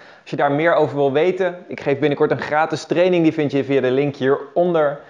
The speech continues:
En in deze video wil ik het met je hebben over waarom jij alleen het allerbeste verdient. Waarom je dient te kiezen voor het allerbeste en waarom je jezelf het beste dient te gunnen.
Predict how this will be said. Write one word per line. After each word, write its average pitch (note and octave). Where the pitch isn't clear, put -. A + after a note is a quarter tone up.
En C3+
in D3+
deze F#3
video E3
wil C#3+
ik C3+
het C#3+
met C#3
je C#3+
hebben C#3+
over B2+
waarom D3+
jij C#3
alleen B2+
het A2
allerbeste C3
verdient. A2
Waarom C3+
je C3+
dient G#3+
te F3+
kiezen E3+
voor D#3+
het A#2
allerbeste A2+
en A#2
waarom C3+
je C3+
jezelf D3
het A2+
beste C3+
dient A2+
te A2
gunnen. G3